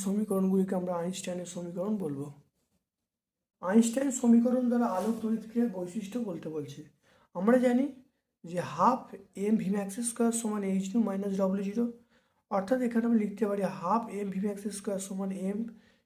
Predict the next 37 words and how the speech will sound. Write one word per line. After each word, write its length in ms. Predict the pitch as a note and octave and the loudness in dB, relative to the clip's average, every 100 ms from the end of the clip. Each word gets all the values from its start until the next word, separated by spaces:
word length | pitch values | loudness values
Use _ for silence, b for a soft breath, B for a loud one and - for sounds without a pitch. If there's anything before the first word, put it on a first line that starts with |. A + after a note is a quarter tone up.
| b _ A#3 | b _ -14
নিউ 380 | F3+ F3+ G#3 B3 | -6 4 8 10
মাইনাস 560 | A#3 G#3+ G3+ G3 F#3+ | 8 6 0 -4 0
নিউ 320 | G3 F#3+ G3+ F#3+ | 4 6 6 4
জিরো, 240 | A3 A#3 | 4 2
এটা 280 | A#3+ - G#3 | 0 -2 -2
লিখতে 240 | G3+ - | 0 -2
পারি। 180 | G#3 A#3 - - _ b b b b b - | -2 -2 -6 -20 _ b b b b b -2
এবারে 180 | A3 B3 | 2 6
আলোক 300 | G3+ A#3+ A#3+ | 6 4 2
তড়িৎ 240 | C#4 A#3+ | 0 -2
ক্রিয়ার 180 | C4 C4 | -2 -2
সর্বোচ্চ 520 | - G#3 G#3 G#3 - | 0 0 0 -6 -2
গতিশক্তি 520 | A3+ G#3+ - A#3 - | -2 -2 -4 -10 -4
আপাত 300 | F#3+ F#3 G3+ | -2 -2 -4
দ্বিতল 260 | G#3 G#3 G3 | -6 -8 -8
কম্পাঙ্কের 640 | G3 F#3 F#3 F#3+ F#3 G3+ | -6 -6 -6 -8 -8 -10
সঙ্গে 280 | F#3+ G3+ A#3+ | -8 -4 -2
পরিবর্তিত 500 | A#3 F3 D#3+ E3 C#3+ | -2 -6 -6 -10 -10
হয়। 220 | D3 C#3 - b b b _ | -12 -12 -18 b b b _
কম্পাঙ্ক 480 | G3 G3+ G3+ B3 C4 | -2 0 2 2 2
পরিবর্তিত 400 | A#3+ A#3+ A#3 A#3 | 0 4 4 4
হলে 100 | A3+ | 2
গতিশক্তি 320 | A#3 A3+ A#3 | 4 2 0
পরিবর্তন 380 | A3+ A#3 - A3 | 2 2 0 0
হয়, 80 | B3 | 0
তাহলে 260 | - - G3 | -2 -10 -6
কম্পাঙ্কের 560 | G3 G3 F#3+ G#3+ A3 | -2 -2 -2 -2 0
উপর 120 | A#3 | 0
নির্ভর 300 | G#3+ G#3+ G#3+ | 0 0 -2
করছে, 340 | A3 A#3 A#3 A#3 | -4 -6 -4 -4
কিন্তু 340 | A3 A3 B3 | 0 0 2
আলোক 320 | G#3 G#3 G3+ - | 0 0 -4 -6
তীব্রতার 360 | F#3+ G3+ F#3+ | -4 -4 -4
উপর 140 | F#3+ A3+ | 2 2
নির্ভর 340 | A3 A3+ A3 | 2 2 0
করে 260 | G#3+ E3+ D3+ | 2 0 0
না। 280 | D3 - | -6 -14